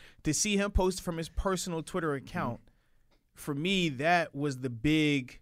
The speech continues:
Speaker 1: stamp of approval. That was the big, okay, it's legit, it's time,
Speaker 2: Yeah.
Speaker 1: he's ready to go, we're legit contenders. And I think for me, man, that's what makes me most excited about it.
Speaker 2: Yeah, I think you, you make a good point there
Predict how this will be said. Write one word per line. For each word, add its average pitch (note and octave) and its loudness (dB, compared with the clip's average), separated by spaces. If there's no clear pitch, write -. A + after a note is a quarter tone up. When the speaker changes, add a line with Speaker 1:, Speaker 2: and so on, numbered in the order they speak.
Speaker 1:
stamp - -4
of C3 -4
approval. C3+ -4
That D3 4
was D3+ -2
the C#3 -4
big, C#3 0
okay, C3 -2
it's D3 -2
legit, C#3 0
it's C#3 -8
time, C3+ -2
Speaker 2:
Yeah. B2 0
Speaker 1:
he's C#3 -2
ready D3 2
to C3 -4
go, C3 0
we're D3 4
legit C#3 0
contenders. A#2+ -6
And D3 2
I E3 4
think E3 -4
for D#3+ -8
me, F3+ -4
man, D#3 -2
that's D3 -2
what D#3 -6
makes D3+ -4
me D3+ -6
most D3 -4
excited D#3 -8
about A2+ -8
it. - -20
Speaker 2:
Yeah, G3+ 2
I G#3+ 2
think D4 -4
you, G#3+ 0
you F#3 0
make G#3+ 0
a G#3+ -2
good E3+ -2
point E3 0
there C#3 2